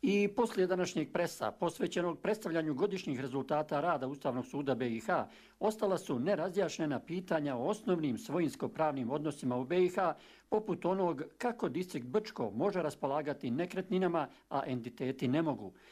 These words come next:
Zašto se ignoriše stav Venecijanske komisije koja je navela da je član šezdeset osam Ustava Republike Srpske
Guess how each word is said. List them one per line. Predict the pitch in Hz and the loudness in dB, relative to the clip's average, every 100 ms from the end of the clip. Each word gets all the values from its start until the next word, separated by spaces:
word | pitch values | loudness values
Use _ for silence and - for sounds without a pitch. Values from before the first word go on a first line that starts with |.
| - - | -12 -4
Zašto | 135 170 - | 0 0 0
se | - 160 | -2 0
ignoriše | 147 165 160 156 | 2 0 0 -2
stav | - 180 135 | 0 0 0
Venecijanske | 147 139 185 180 - 151 | -2 -2 0 0 0 -4
komisije | 143 156 226 - 165 117 | -2 -2 -2 0 0 2
koja | 147 135 | 0 0
je | 110 | 2
navela | 160 196 190 | 0 2 0
da | 143 | 2
je | 139 131 | 0 -2
član | - 160 127 | -2 -2 -2
šezdeset | - 143 143 139 | -4 -6 -4 -2
osam | 123 - 117 | 0 0 -2
Ustava | 139 143 131 120 | -2 0 0 0
Republike | 110 - 131 147 | -4 -6 -6 -4
Srpske | - - - 165 | -2 -2 0 0